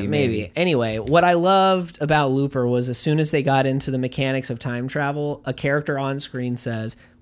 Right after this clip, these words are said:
Speaker 1: "We don't have time for this. Like, we, if we start getting, if we start
Speaker 2: <laughs>
Speaker 1: going down this rabbit hole,
Speaker 2: Right.
Speaker 1: well, it'll never end."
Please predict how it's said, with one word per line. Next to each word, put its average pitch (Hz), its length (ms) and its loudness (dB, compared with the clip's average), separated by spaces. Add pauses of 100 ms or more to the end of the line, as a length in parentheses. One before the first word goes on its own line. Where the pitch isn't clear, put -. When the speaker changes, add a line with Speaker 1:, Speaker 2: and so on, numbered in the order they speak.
(120)
Speaker 1:
"We 127 140 2
don't 131 140 0
have 117 160 -4
time 98 300 -8
for 104 100 -12
this. 82 340 -10
Like, 117 360 -4
we, 127 400 -4
if 127 200 -4
we 131 240 -2
start 143 240 4
getting, 160 240 6
if 147 240 2
we 175 100 4
start 175 220 4
Speaker 2:
<laughs> - 0 -
Speaker 1:
going 165 220 4
down 160 160 2
this 151 160 -2
rabbit 139 300 2
hole, 135 320 2
Speaker 2:
Right. - 40 -4 (260)
Speaker 1:
well, 131 220 0
it'll 143 200 2
never 139 340 2
end." 120 500 0